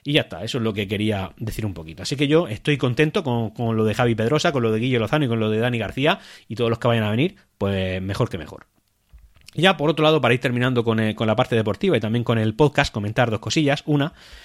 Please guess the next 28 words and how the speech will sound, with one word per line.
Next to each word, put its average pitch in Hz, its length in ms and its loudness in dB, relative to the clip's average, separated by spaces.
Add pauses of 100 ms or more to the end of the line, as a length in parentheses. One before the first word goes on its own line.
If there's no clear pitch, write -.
(180)
Mario 151 220 4
Simón, 175 340 0
nuestro 113 220 -2
entrenador, 120 460 2
en 120 60 -2
su 113 100 -6
presentación 120 500 -2
dijo 117 180 -2
un 113 100 -4
par 117 160 4
de 113 140 4
decla-, 110 320 -2
dijo 117 220 -6
un 110 60 -4
par 113 140 0
de 113 80 0
cosas 123 240 -2
que - 120 -8
a - 20 -2
mí 120 120 2
me 110 160 0
llamaron 123 280 0
la 127 60 2
atención 120 300 -2
y 113 40 -2
quería 107 260 -2
traer 110 220 0
aquí 110 260 -4